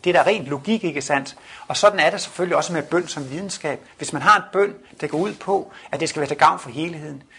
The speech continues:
jamen så, så bliver sådan en bøn jo hørt. Øh, der er også tit folk, de bliver, forlader kirken, fordi de har bedt om noget, og så bliver det ikke opfyldt, så, så synes man, Gud svigter, og Gud gør det forkert. Men alle bønner bliver ophørt, eller bliver, bliver, bliver, bliver hørt, bl-, bliver opfyldt.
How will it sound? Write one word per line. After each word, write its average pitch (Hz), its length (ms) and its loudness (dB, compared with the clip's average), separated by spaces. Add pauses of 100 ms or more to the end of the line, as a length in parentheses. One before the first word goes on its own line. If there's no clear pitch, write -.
(140)
jamen 139 100 -6
så, 165 180 2 (120)
så - 160 -10
bliver 147 140 -8
sådan 156 200 -6
en 123 60 -10
bøn 156 240 -6
jo 127 80 -6
hørt. 147 320 -8 (920)
Øh, 131 60 -6 (720)
der 135 60 2
er 151 40 6
også 185 160 4
tit 190 140 -6
folk, 165 220 4
de 160 80 -6
bliver, 139 320 2 (120)
forlader 147 460 4 (500)
kirken, 156 320 0
fordi 139 200 -10
de 135 80 0
har 127 100 0
bedt 175 200 2
om 127 60 -4
noget, 131 360 2
og 123 60 0
så 127 80 -2
bliver 139 120 -4
det 147 80 -2
ikke 156 120 -2
opfyldt, 131 420 0
så, - 140 -6
så 139 180 -4
synes - 280 -6
man, 113 80 -4
Gud 143 200 -6
svigter, - 420 -2
og 110 220 -4
Gud 143 180 -4
gør 135 140 4
det 127 80 -10
forkert. - 360 -8
Men 123 220 -10
alle 170 240 2
bønner 147 320 2
bliver 127 220 -2
ophørt, 127 500 0 (220)
eller 143 120 2
bliver, 135 200 6
bliver, 123 280 4
bliver, 117 380 2 (200)
bliver 123 220 4 (160)
hørt, 147 360 4 (580)
bl-, 139 140 -4
bliver 139 160 6
opfyldt. 160 540 4